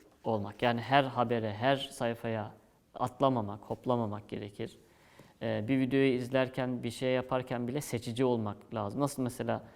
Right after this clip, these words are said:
pazardan bile alışveriş yaparken seçici davranıyoruz değil mi? Öyle gelişi güzel bir şey alıyor muyuz? Bakıyoruz sağlam mı, değil mi, çürük mü,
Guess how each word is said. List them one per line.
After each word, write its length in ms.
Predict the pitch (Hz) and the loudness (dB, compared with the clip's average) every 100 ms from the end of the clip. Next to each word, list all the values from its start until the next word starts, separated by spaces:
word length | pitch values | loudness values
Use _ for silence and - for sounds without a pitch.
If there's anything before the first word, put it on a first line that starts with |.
| - - | -12 0
pazardan 500 | 143 120 110 113 107 | 2 4 2 0 -2
bile 120 | 113 | 2
alışveriş 400 | 127 123 127 127 | 0 0 -4 -4
yaparken 340 | 123 117 - | -4 -4 -4
seçici 480 | - 160 - 185 196 | 0 0 0 -2 4
davranıyoruz 480 | 135 107 104 107 107 | 4 4 -2 -4 -4
değil 120 | 190 | -2
mi? 120 | 196 | 0
Öyle 120 | 117 | 0
gelişi 340 | 113 120 113 117 | 2 0 0 -6
güzel 280 | 120 127 117 - - | 0 0 0 -8 -10
bir 100 | 117 | -6
şey 160 | - | -2
alıyor 260 | 98 139 247 | 0 2 2
muyuz? 220 | 165 110 | 0 2
Bakıyoruz 360 | 131 135 127 110 | 2 2 -2 -2
sağlam 380 | - 117 113 110 | -2 0 0 -2
mı, 160 | 110 | -2
değil 160 | 120 117 | 0 0
mi, 160 | 110 | -2
çürük 320 | 113 123 120 117 | -6 -6 -6 -4
mü, 200 | 117 | -6